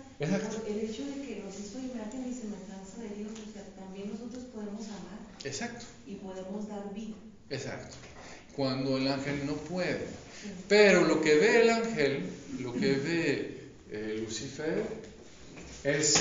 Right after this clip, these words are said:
Speaker 1: ¿qué es? Es que él es más inteligente, él es más poderoso, y entonces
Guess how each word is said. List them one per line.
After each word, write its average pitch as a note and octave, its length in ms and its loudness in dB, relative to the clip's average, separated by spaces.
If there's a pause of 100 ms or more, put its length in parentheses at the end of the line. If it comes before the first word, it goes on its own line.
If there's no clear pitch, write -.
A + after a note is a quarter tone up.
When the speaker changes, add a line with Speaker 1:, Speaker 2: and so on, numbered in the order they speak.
(180)
Speaker 1:
¿qué F#3 300 8
es? - 260 0
Es - 140 4
que - 280 0
él G#3+ 80 4
es G3 180 2
más D#3+ 300 -2
inteligente, F#3+ 840 -2
él A#2+ 80 -2
es C3 120 -4
más F#3 220 -2
poderoso, G#3+ 760 -2 (1600)
y D3 60 2
entonces F3 1080 0